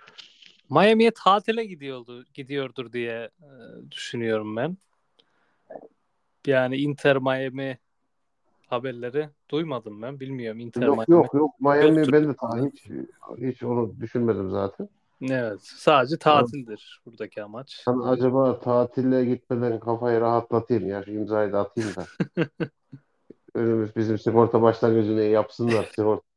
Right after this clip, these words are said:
Speaker 2: başlasın diye mi? Tamam. Ne diyor işte dedik yani.
Speaker 1: İnşallah öyledir.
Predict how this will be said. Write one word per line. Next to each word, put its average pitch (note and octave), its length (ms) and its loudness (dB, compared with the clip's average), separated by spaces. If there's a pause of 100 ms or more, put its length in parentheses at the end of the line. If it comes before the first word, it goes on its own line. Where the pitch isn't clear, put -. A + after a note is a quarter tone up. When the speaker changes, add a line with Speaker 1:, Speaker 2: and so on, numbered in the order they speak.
(160)
Speaker 2:
başlasın A2 600 0 (160)
diye A2 200 4
mi? G2+ 240 -8 (340)
Tamam. F#2 280 -2 (200)
Ne F4+ 200 2
diyor A2 180 2
işte - 300 -6
dedik G2 280 -6
yani. F#2+ 260 -6
Speaker 1:
İnşallah D#3+ 560 4
öyledir. B2+ 600 -2